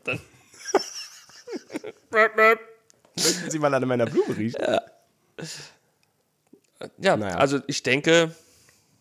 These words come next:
Speaker 1: so wird's gelaufen sein.
Speaker 2: Ja.
Speaker 1: Ja.
Speaker 2: Also von unserer Seite hier Glückwunsch an den Wiesenclown.
Speaker 1: Alles Gute, sehr
Speaker 2: Zum
Speaker 1: geehrter Herr
Speaker 2: Titel.
Speaker 1: Wiesenclown.
Speaker 2: Genau. Alles Gute für nächstes Jahr.
Speaker 1: Ja.
Speaker 2: Ähm,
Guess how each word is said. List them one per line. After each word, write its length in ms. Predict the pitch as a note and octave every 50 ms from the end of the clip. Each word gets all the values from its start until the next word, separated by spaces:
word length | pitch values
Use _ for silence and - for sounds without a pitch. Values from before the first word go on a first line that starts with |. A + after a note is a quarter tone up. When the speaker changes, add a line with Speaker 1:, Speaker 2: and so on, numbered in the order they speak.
| _ _ _ _ _ _ _ - -
Speaker 1:
so 220 | - - C3 A2+
wird's 160 | B2 A#2+ -
gelaufen 380 | - A#2 G#2 G2+ G2+ - - G#2+
sein. 280 | G2+ F#2 F2+ F#2 F#2+ - _ _ _ _ _ _ _ _ -
Speaker 2:
Ja. 180 | - D#2 D#2 D2+ - _ _ _ -
Speaker 1:
Ja. 160 | - G2+ F#2+ F2+ - - _ -
Speaker 2:
Also 180 | - C3+ C3 A#2
von 120 | G#2+ G#2+
unserer 240 | C#3+ C#3+ C3 C#3 B2+
Seite 220 | A#2 A#2+ A#2+ A2+ A2
hier 200 | G2+ A#2 A2 G2+
Glückwunsch 440 | - A#2+ A#2+ - B2 A2+ A2 - - -
an 100 | F#2+ G2
den 100 | F#2 F#2
Wiesenclown. 440 | B2 C#3 C#3+ - - B2 A#2+ A#2+
Speaker 1:
Alles 280 | B2+ B2+ C#3+ D3 C#3 -
Gute, 260 | - C#3+ D3 - C#3
sehr 140 | B2+ B2 B2
Speaker 2:
Zum 40 | A#2+
Speaker 1:
geehrter 240 | B2 A#2 A#2+ G#2+ A#2
Herr 120 | - C3+
Speaker 2:
Titel. 80 | D3+ D#3+
Speaker 1:
Wiesenclown. 480 | D#3 B2+ A#2 - G#2+ G2+ G2+ G2+ G#2 - _ _ _ _ _ _ _ _ _ _ -
Speaker 2:
Genau. 280 | - G2+ G#2 G2 F2 - _ _ _ _ - -
Alles 240 | A#2+ C3+ C#3 - -
Gute 180 | E3 E3 D3+
für 120 | C3 - B2
nächstes 280 | B2 A#2+ - A2 G2
Jahr. 320 | A2+ A#2+ C3 D3+ D#3+ D#3 - _ _ _ _ _ _
Speaker 1:
Ja. 120 | - - - _ _ -
Speaker 2:
Ähm, 520 | A2 A2+ A2+ A2 A2 A2 A2 G#2+ A2